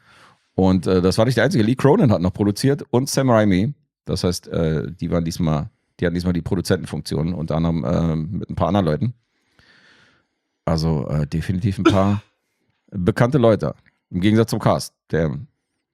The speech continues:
eher aus frischen Gesichtern besteht. Also hier ist jetzt irgendwie keine alteingesessenen Leute. Ich meine, ähm, der Neuseeländer, den ich, äh, positiv erwähnt habe, Errol Shand, den hat Lee hier schon mal gebracht, weil dieses, äh,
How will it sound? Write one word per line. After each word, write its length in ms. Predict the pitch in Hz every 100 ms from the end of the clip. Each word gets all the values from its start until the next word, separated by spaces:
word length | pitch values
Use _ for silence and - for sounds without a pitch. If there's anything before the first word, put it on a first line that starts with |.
| _ _ _ _ _ _ -
eher 140 | 95
aus 140 | 87 -
frischen 280 | 113 107
Gesichtern 380 | 85 76 - 78
besteht. 360 | 69 - 73 -
Also 160 | 69
hier 140 | 76 82
ist 100 | -
jetzt 160 | 87
irgendwie 180 | 82 85
keine 400 | - 92 80 76 - _ _ _ _ _ _ _ _ -
alteingesessenen 760 | 92 98 92 92 85 90 92 85
Leute. 280 | 85 82
Ich 100 | 73
meine, 360 | 92 87 87 80 82
ähm, 200 | 85 78
der 140 | 95
Neuseeländer, 460 | 87 85 98 101 101
den 120 | 95
ich, 160 | 92 -
äh, 80 | 92 -
positiv 300 | 110 101 98
erwähnt 280 | 90 107 113
habe, 320 | 113 123 135 _ _ _ _ _ _ -
Errol 220 | 95 95
Shand, 420 | - 107 123 -
den 360 | 92 92 80 87
hat 200 | 90 92
Lee 120 | 107
hier 140 | 131
schon 140 | 120 113
mal 80 |
gebracht, 440 | 117 104 110 117 92
weil 220 | 85 85
dieses, 520 | 82 78 80 78 -
äh, 380 | - - 57 -